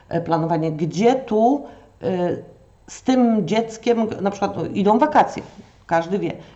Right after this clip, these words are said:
więc gdzie to dziecko wysłać na obóz, albo, e, może ktoś chce pojechać do dziecka, tak, na obóz. Em,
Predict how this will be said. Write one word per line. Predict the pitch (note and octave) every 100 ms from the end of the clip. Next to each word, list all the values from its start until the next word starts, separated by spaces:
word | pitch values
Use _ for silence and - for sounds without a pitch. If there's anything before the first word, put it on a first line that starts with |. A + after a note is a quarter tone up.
| -
więc | E3+
gdzie | E3+ A3
to | C#4 A#3
dziecko | F#3+ C4 - A#3+
wysłać | F3+ A#3+ - A#3 A#3 - - - - - F#3
na | F#3+ F#3 G3+ G#3 G3+
obóz, | F#3 D3+ - - -
albo, | F3 F3+ F3 F#3 F#3+ F#3+ F#3+ - - _ -
e, | F3
może | F#3+ G3 G3
ktoś | - F#3
chce | - - E4+
pojechać | - G3 F#3 F3+ F3+ E3 D#3
do | F#3+
dziecka, | F#3 F#3 F#3+ - - E3 B2+ - -
tak, | - G3+ A3 -
na | E3 F3 E3
obóz. | F3+ E3 - - - - - - - - -
Em, | E3 D#3+ D3 C#3+ A#2